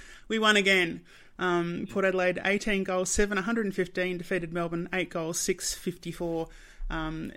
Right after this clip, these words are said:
it was quite a comprehensive win, really. Uh, Melbourne started strong. They were two goals up at quarter time, but then in the second quarter, we kicked seven goals too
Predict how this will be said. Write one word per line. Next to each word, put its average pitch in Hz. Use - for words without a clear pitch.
it 180
was 180
quite 175
a 170
comprehensive 170
win, 190
really. 202
Uh, 175
Melbourne 226
started 233
strong. 277
They 208
were 180
two 196
goals 175
up 180
at -
quarter 190
time, 202
but 202
then 214
in 180
the 170
second 175
quarter, 170
we 196
kicked -
seven 202
goals 180
too 233